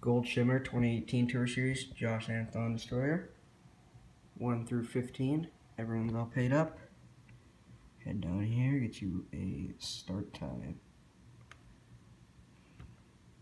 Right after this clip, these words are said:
Start. Start time is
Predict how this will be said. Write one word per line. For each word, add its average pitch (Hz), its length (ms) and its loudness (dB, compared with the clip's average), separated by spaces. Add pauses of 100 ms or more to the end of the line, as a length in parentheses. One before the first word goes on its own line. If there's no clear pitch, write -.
(280)
Start. - 680 -6 (4000)
Start - 840 -8
time 123 720 0
is 135 520 2